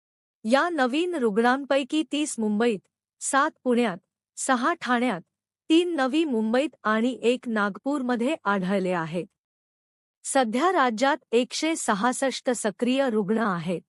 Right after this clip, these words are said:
आणि जानेवारी दोन हजार पंचवीस पासून एकूण सात हजार एकशे चव्वेचाळीस रुग्णांची नोंद झाली आहे. पुण्यातील स्थिती. पुण्यात शुक्रवारी चार नवीन कोविड रुग्णांची नोंद झाली आहे.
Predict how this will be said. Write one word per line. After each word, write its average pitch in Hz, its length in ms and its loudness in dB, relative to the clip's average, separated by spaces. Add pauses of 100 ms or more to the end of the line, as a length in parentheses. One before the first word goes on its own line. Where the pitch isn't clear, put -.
(500)
आणि 294 340 2
जानेवारी 285 640 2
दोन 233 380 2
हजार 220 520 0
पंचवीस 240 600 -2
पासून 277 420 0 (100)
एकूण 269 380 0
सात 254 380 0
हजार 226 540 0
एकशे 226 460 0
चव्वेचाळीस 262 880 0
रुग्णांची 233 680 0
नोंद 254 440 -2
झाली 202 360 0
आहे. 160 340 -4 (880)
पुण्यातील 370 600 4
स्थिती. 311 460 0 (240)
पुण्यात 254 380 2
शुक्रवारी 269 800 0
चार 247 300 2
नवीन 240 460 -2
कोविड 254 460 0
रुग्णांची 226 680 0
नोंद 247 420 -2
झाली 190 340 -2
आहे. 165 340 -6